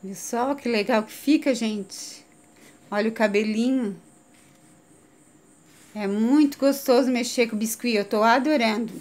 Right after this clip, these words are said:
Aí pode usar esse vidrinho aqui também de perfume, ó. O vidrinho acaba, a gente faz esses bonequinhos, ó.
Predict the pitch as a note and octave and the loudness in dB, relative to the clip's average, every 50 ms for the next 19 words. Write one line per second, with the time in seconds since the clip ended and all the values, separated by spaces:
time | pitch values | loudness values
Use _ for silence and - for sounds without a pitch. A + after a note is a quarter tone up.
0 | - - - - - - - - G3 G3+ G3 - G#3+ G#3+ G#3 A3 A3 B3 A#3 B3 | -16 -18 -20 -20 -20 -12 -4 0 0 0 2 2 0 0 0 0 2 4 4 2
1 | A#3+ - B3+ G3+ A3 A#3 F3+ F#3+ A3 A#3 A#3 A3+ A3+ A3 - - A3+ A3 A3 A3 | 2 0 -2 0 0 0 0 0 0 0 0 0 -2 -2 0 0 2 2 2 2
2 | G#3+ - - A#3+ A3+ A3 A3 - - A#3+ B3+ C#4+ C#4+ D4 B3 G#3 F#3 F3 E3+ - | 0 -2 0 0 0 0 0 -4 -4 0 4 4 6 6 6 4 4 4 2 -2
3 | - F#3+ F#3 F#3 A3+ G#3+ F3+ G#3 A#3+ A#3 A#3 A#3+ A#3+ - - C4 B3+ C#4+ - B3+ | -6 -8 -4 -2 -2 -2 0 0 -2 0 0 0 0 2 2 4 6 6 6 6
4 | A3+ A#3+ G3+ - - - G#3+ G#3 G3+ F#3+ G#3 G#3 G#3+ - - - A3 A3 A3 A3+ | 4 2 0 -2 -6 -8 -6 -6 -4 -2 -4 -4 -4 -4 0 2 4 4 4 2
5 | G#3+ A3 - - - A3 G3+ G#3 A3+ A#3+ A#3+ B3 A#3+ A#3+ - - C#4 C#4 C#4 B3 | 0 -4 -6 -2 -2 -2 -2 0 0 0 0 0 0 -2 2 4 6 6 6 6
6 | A#3 A3+ G3 F3+ F#3 F#3 | 4 2 2 0 0 -2